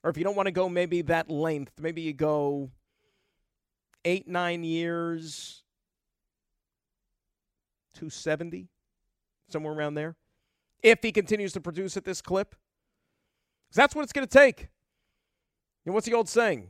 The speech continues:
Yesterday's price ain't today's price. And Pete Alonso's the one proving that true. Eight hundred nine one nine three seven seven six. More of your calls coming up next. Couple of thoughts here on the N F L as well.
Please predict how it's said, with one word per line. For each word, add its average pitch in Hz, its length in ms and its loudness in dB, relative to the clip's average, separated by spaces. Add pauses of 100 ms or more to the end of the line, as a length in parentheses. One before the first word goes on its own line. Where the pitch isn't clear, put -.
Yesterday's 220 560 2
price 226 560 -2 (160)
ain't 208 160 0
today's 202 300 2
price. 98 500 -8 (1300)
And 131 120 -16
Pete 185 140 0
Alonso's 170 360 0
the 127 80 -8
one 143 180 -6
proving 139 280 -8
that 127 140 -6
true. 117 240 -8 (260)
Eight 220 160 8
hundred 202 240 0
nine 202 200 4
one 190 80 -2
nine 185 200 0
three 180 160 -6
seven 170 320 -2
seven 165 260 -2
six. - 260 -8
More 202 180 4
of 220 40 -2
your 277 80 -4
calls 247 300 4
coming 240 240 2
up 240 120 -4
next. 220 300 -2 (320)
Couple 311 240 8
of 277 80 8
thoughts 277 240 6
here 247 160 2
on 226 80 2
the 214 180 2
N 240 180 6
F 226 240 4
L 220 240 6
as 147 160 -4
well. 151 540 4